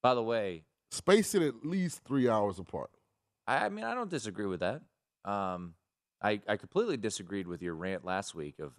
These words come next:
Speaker 1: game day not going. Did you see the scene at Appalachian State?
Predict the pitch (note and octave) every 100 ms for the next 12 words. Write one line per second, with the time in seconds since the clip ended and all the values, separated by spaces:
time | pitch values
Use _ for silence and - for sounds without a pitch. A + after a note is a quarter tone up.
0 | _ _ - F#2 F#2 F2+ D#2+ E2 E2+ F2
1 | F2+ E2 D#2+ - _ _ _ _ _ -
2 | G2+ G2+ - E3+ F#3 F3 F3+ F#3 F3 F3
3 | F3 F3 F3 F3 D#3 - F3+ -